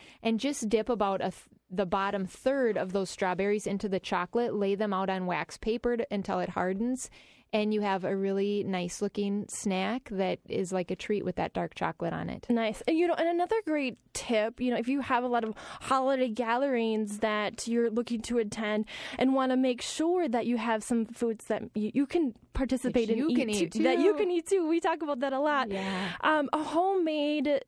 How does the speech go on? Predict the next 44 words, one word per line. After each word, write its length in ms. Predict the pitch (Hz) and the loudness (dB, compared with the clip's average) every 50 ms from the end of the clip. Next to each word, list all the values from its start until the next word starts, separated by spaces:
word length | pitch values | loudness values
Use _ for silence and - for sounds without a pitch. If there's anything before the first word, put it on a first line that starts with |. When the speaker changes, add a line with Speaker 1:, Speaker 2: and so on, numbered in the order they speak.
| 233 240 233 | -2 -2 0
Speaker 2:
dip 440 | 233 330 453 554 359 - - - - 247 - | 2 2 2 2 0 -2 -4 -8 -10 -6 -4
that, 340 | 226 226 269 269 240 - | -2 0 0 0 0 0
you 160 | - 240 269 269 | 0 2 2 2
know, 60 | 247 | 2
you 140 | 240 277 277 | 2 0 0
could 140 | - 311 | 0 0
Speaker 1:
Oh, 120 | 247 240 247 | 0 2 2
Speaker 2:
make 300 | 254 247 254 262 285 220 | 4 4 4 2 2 2
Speaker 1:
yeah. 180 | 311 269 254 | 0 0 0
Speaker 2:
a, 20 | 233 - | -2 -2
there's 240 | 220 254 262 247 | 0 0 0 0
a 40 | 233 | 0
lot 240 | 233 247 262 294 311 | -2 -2 -2 0 0
of 80 | 339 254 | 0 0
great 240 | 247 277 285 233 - | 0 -2 -2 -2 -4
simple 300 | - - 269 247 277 254 | -2 -2 0 0 2 2
recipes. 920 | 233 240 277 - - 285 240 - - 226 208 202 202 202 214 214 - - - - - - - - - - | 2 0 0 -2 -4 -6 -6 -4 -4 -2 -2 0 0 0 -2 -4 -6 -10 -14 -16 -16 -16 -16 -16 -4 0
Um, 280 | - 233 233 226 226 226 | 0 2 2 0 0 0
and 220 | - 262 254 240 254 | 0 0 2 2 2
you 160 | 277 339 - - | 2 2 0 0
offered 520 | 262 254 240 240 - 254 247 240 233 214 | -2 -2 -4 -2 -2 -2 0 0 0 0
a, 140 | 220 208 220 214 - - | 0 -2 -2 -2 -2 -2
a 60 | 247 233 | -2 0
great 460 | 214 240 240 220 214 - - - - | 0 0 0 0 0 -2 -4 -4 -2
simple 220 | - 240 226 226 | -2 0 2 2
recipe 300 | 220 214 220 - - 240 | 0 0 -2 -2 -2 0
in 140 | 226 226 220 | 0 2 2
your 140 | 220 226 220 | 2 2 2
last 280 | 226 214 220 - - - | 2 0 0 -2 -2 -2
e-newsletter 640 | 247 262 254 254 254 254 240 226 233 311 320 254 | 0 2 4 4 2 2 2 0 2 2 2 2
Speaker 1:
That's 420 | 220 214 220 233 233 - - - 214 | 2 2 0 -2 -6 -8 -12 -6 -2
Speaker 2:
relating 420 | 214 254 262 226 226 233 240 240 | 0 2 4 4 4 4 4 2
Speaker 1:
right. 60 | 233 - | 2 0
Speaker 2:
to 80 | 247 | -2
this 200 | 226 208 220 - | -4 -4 -6 -6
topic. 680 | - - 269 302 - - 277 - - - - - - - - _ _ - | -6 -6 -4 -4 -2 -2 -2 -2 -2 -6 -8 -12 -16 -16 -20 _ _ -2
Yeah. 200 | - 247 240 240 | 2 2 4 2
Speaker 1:
That's 200 | 254 233 - - | 2 0 -4 -4
right. 240 | 254 254 240 220 196 | -2 0 0 2 2
If, 240 | - 220 208 - - - | 0 -2 -2 -4 -8 -4
if 220 | - 226 226 202 - - | -2 -2 -2 -2 -2 -2
you 160 | 226 262 277 | -2 0 0
guys 300 | 247 277 285 285 262 - | 2 0 0 0 0 0
got, 240 | - 233 226 226 | 0 0 0 0